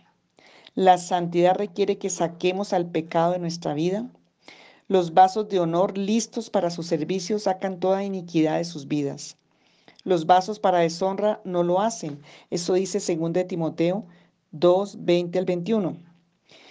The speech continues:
Entonces, al cumplir con su palabra, Dios nos da las herramientas necesarias para que seamos vencedores en esta vida. Eh, Él nos ha dado grandes promesas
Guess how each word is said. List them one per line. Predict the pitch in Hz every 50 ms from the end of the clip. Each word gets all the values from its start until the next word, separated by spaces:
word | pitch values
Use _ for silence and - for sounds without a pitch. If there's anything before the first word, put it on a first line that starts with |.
| - - _
Entonces, | - - 220 214 - 247 262 269 269 277 277 247
al | 254 233
cumplir | - - 214 190 196 214
con | - - 233 240
su | 233 214
palabra, | - 202 185 185 185 185 202 208 214
Dios | 214 208 208 190 180
nos | 190 196
da | 185 202
las | 196 202 202 -
herramientas | 202 175 170 170 170 170 175 180 185 175 - 202
necesarias | 196 202 190 190 175 160 - - - 196 202 196 175 160 156 -
para | - 160 165 160
que | 165 165
seamos | 165 - 151 151 165 175
vencedores | 175 175 175 170 170 170 170 156 156 165 175 185 208 226 - - _ _ - _ _ _
en | - 160
esta | 160 156 151 - 175 170
vida. | 165 170 160 147 139 147 - - _ _ _ _ _ _ - _ _ _ _ _ _ _ _ _ _ _ _ _ _ -
Eh, | 190 190 180 175 175 175 175 175
Él | 190 190 190
nos | 196 190 -
ha | 202
dado | 185 185 185
grandes | 180 175 185 185 180 180 -
promesas | - - 170 160 156 160 170 170 - 226 254 - - - -